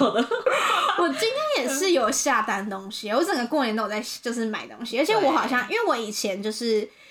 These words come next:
Speaker 2: 就是小资女，所以我会想很久。
Speaker 1: 对，他会想很久。
Speaker 2: 对，而且我
Speaker 1: 买一个耳环要想三个月那一种。
Speaker 2: 对，就，对，真的，真的，我会想很久，然后可能放在购物车我也会放很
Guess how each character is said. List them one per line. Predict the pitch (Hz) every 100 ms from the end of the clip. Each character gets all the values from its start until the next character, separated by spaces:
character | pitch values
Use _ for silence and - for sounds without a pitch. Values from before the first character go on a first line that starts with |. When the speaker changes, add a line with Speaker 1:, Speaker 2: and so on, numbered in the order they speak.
| -
Speaker 2:
就 | - 403
是 | 392
小 | 392 240 208
资 | - 226 220
女， | 220 220
所 | 311
以 |
我 | 277
会 | 233
想 | - 160 170
很 |
久。 | 214
Speaker 1:
对， |
他 |
会 | 226 233
想 | 180 151
很 | 143 135
久。 | - - - - _
Speaker 2:
对， | 233 170
而 | -
且 | -
我 |
Speaker 1:
买 |
一 |
个 | 330
耳 | 214
环 | 208 156
要 | 180
想 | - 180
三 | 175 170 175
个 | -
月 | - -
那 | 175 - 339
一 | 349
种。 | 480
Speaker 2:
对， |
就， | -
对， | 294
真 | 330 381
的， | 277
真 | 262
的， | 240
我 | 233
会 | 302 440
想 | - 247
很 | 262 214
久， | 220 220
然 | 220
后 |
可 | 269
能 | 226 214
放 | 285
在 | 269
购 | 262 226
物 | 226
车 | -
我 | 226
也 | 220
会 |
放 | 214 - 220
很 | 220